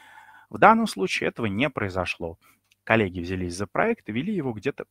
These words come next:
почти год, как могли. Но потихоньку, потихоньку он затухал. А, началась пандемия. Пандемия длилась д-, очень долго.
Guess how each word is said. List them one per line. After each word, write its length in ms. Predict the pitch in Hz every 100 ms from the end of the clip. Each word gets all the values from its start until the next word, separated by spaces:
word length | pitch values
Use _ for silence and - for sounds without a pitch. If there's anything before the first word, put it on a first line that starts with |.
| _
почти 500 | - - - - 131 - _ _ - _ -
год, 440 | 98 101 90 _ _ _ _ _ _ _ _ _ _ -
как 220 | 104 -
могли. 400 | 101 87 82 78 - _ -
Но 140 | 170
потихоньку, 800 | - - - - 233 214 165 147 _ _ _ _ _ _ _ _ _ _ _ - -
потихоньку 580 | 110 107 - 175 143
он 100 | 117 113
затухал. 640 | 101 - 85 - 85 82 - - _ _ - - - -
А, 460 | - 90 90 87 87 - 113
началась 460 | 107 - 95 90
пандемия. 720 | - 98 98 156 226 240 226 220 _ _ _ _ _ _ _
Пандемия 400 | 92 92 92 90
длилась 360 | 87 92 95 95
д-, 100 | -
очень 360 | 98 - 131 135
долго. 400 | 196 208 185